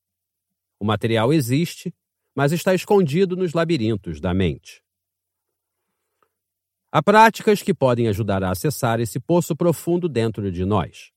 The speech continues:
É possível fazer, por exemplo, um exercício para despertar a raiva que não é expressa. Você bate com os punhos fechados numa almofada durante cinco minutos.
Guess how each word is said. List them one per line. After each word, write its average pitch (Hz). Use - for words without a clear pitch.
É 110
possível 113
fazer, 101
por 113
exemplo, 110
um 87
exercício 104
para 147
despertar 170
a 151
raiva 131
que -
não 120
é 107
expressa. -
Você 131
bate 139
com 107
os 92
punhos 101
fechados 107
numa 92
almofada 104
durante 156
cinco 214
minutos. 113